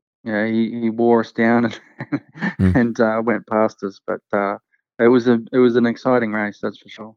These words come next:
Speaker 2: Well, the old horse has just turned eight, and he's beginning yet another preparation. How was his attitude this time in,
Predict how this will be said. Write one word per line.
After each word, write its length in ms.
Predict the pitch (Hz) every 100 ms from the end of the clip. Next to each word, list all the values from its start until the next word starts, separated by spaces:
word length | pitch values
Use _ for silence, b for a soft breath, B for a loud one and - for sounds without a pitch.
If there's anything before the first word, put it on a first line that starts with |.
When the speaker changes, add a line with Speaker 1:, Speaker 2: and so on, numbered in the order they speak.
| _ _ _ _
Speaker 2:
Well, 140 | 110 110
the 140 | 117
old 220 | 151 143
horse 320 | 127 147 135
has 160 | 107 78
just 340 | 110 127 - -
turned 360 | 117 110 95
eight, 420 | 104 135 - - 104
and 220 | 98 90
he's 240 | 95 90
beginning 600 | 78 95 123 123 110 104
yet 260 | 85 123 123
another 360 | 113 113 95 92
preparation. 800 | 117 101 101 95 101 - 123 - b b b b b b 120
How 260 | 139 156
was 180 | 143 110
his 220 | 123 101
attitude 640 | 127 120 110 - 123 117 90
this 180 | 110 -
time 420 | 117 107 98 92
in, 320 | 110 190 185